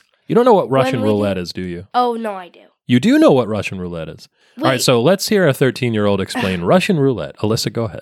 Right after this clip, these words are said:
Speaker 2: Wait, actually, I might be thinking of something else.
Speaker 1: Well, no, let's hear what you think it is.
Speaker 2: <laughs> So what I think it is,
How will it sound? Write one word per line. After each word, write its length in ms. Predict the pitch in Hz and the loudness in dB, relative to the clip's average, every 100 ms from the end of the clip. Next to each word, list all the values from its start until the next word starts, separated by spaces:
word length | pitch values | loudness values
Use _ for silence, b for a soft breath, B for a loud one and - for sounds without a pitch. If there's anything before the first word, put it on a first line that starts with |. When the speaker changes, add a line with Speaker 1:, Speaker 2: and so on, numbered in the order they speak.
| - | -8
Speaker 2:
Wait, 160 | 247 220 | -6 -4
actually, 520 | 214 226 - 262 226 | -4 -6 -8 -4 0
I 140 | 214 | 0
might 240 | 233 233 339 | 0 -4 -6
be 60 | |
thinking 320 | 339 277 262 262 | -2 0 2 0
of 100 | 220 | -2
something 400 | 220 208 185 180 | -8 -10 -14 -14
else. 180 | 175 226 | -2 2
Speaker 1:
Well, 180 | 294 | 4
no, 180 | 294 139 | 6 4
let's 180 | 147 190 | 4 4
hear 120 | 208 | 2
what 120 | 185 127 | 4 2
you 60 | |
think 200 | 120 98 | 2 -2
it 80 | - | -4
is. 480 | - - 233 - - | -8 -6 -6 -6 -4
Speaker 2:
<laughs> 420 | 277 - - - - | -6 -6 -10 -10 -8
So 280 | - 311 277 | -2 0 2
what 180 | 262 | 2
I 180 | 240 254 254 - | 4 2 0 0
think 280 | 240 214 | 0 2
it 100 | 196 | -2
is, 240 | 185 190 | 0 -2